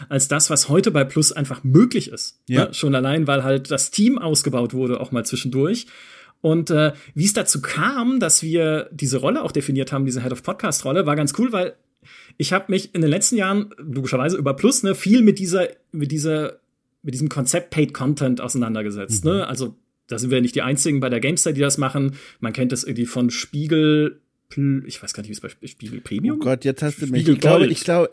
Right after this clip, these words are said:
Speaker 2: <laughs> ich glaube, ich glaube Plus. Ich glaube tatsächlich Plus.
Speaker 1: Auch, ne?
Speaker 2: Spiegel Plus. Ja, ich
Speaker 1: Ja.
Speaker 2: glaube Plus.
Speaker 1: Ja, Anwalt ist informiert, ne? Spiegel
Speaker 2: Ja.
Speaker 1: Plus.
Speaker 2: <laughs>
Speaker 1: Äh, genau, also man kennt's halt auch von Zeit und so weiter, ne? Es gibt ja viele Medien, die das machen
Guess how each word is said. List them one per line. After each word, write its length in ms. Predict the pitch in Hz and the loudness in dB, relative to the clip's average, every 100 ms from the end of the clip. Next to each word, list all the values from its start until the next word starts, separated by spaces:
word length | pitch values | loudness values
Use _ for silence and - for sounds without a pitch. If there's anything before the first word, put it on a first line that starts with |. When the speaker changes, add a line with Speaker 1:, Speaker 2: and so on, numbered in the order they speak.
| - | -6
Speaker 2:
<laughs> 1400 | 147 170 254 277 - - - - - - 285 277 311 185 | -2 2 6 4 2 -4 -4 0 -2 0 -2 -2 -4 -2
ich 140 | 185 | 0
glaube, 360 | 208 214 247 - | 0 4 4 2
ich 120 | 202 | -2
glaube 340 | - 226 247 | -2 2 2
Plus. 480 | 214 - 247 214 - 165 | 2 -2 4 4 2 -6
Ich 100 | - | -2
glaube 240 | 190 208 | 0 2
tatsächlich 360 | 202 196 190 - | 0 -2 -4 -6
Plus. 200 | 180 139 | 0 0
Speaker 1:
Auch, 140 | - | 2
ne? 60 | 135 | 0
Speaker 2:
Spiegel 120 | 180 | 0
Plus. 340 | - 175 143 160 | -2 -4 -4 -2
Ja, 160 | 139 | -2
ich 100 | 143 | -2
Speaker 1:
Ja. 100 | 135 | -4
Speaker 2:
glaube 120 | 165 | -6
Plus. 280 | 160 160 - _ - | -10 -16 -18 _ -10
Speaker 1:
Ja, 160 | 170 175 | -8 -4
Anwalt 300 | 151 156 147 | -2 0 -2
ist 60 | |
informiert, 440 | - 170 170 135 139 | -6 -8 -6 -6 -6
ne? 140 | 143 | -8
Spiegel 200 | 147 160 | -4 -2
Speaker 2:
Ja. 100 | 175 | 0
Speaker 1:
Plus. 240 | 165 190 - | 0 -2 0
Speaker 2:
<laughs> 320 | 220 - - | -6 -6 -4
Speaker 1:
Äh, 280 | 151 139 139 | 0 2 2
genau, 220 | 151 143 | 2 2
also 180 | 139 143 | 0 0
man 140 | 143 | 0
kennt's 240 | 139 139 143 | 0 0 0
halt 100 | 131 | -2
auch 80 | 131 | -4
von 160 | 131 | -4
Zeit 260 | 123 120 123 | -2 -2 -2
und 100 | 135 | -2
so 100 | 127 | -2
weiter, 260 | 117 131 | -2 -2
ne? 120 | 131 135 | -2 -2
Es 100 | - | -4
gibt 160 | 139 | -4
ja 60 | 143 | -2
viele 240 | 143 143 | 0 0
Medien, 240 | 135 135 139 | 2 0 0
die 80 | 131 | 0
das 180 | 127 | 0
machen 340 | 196 196 208 | 0 0 0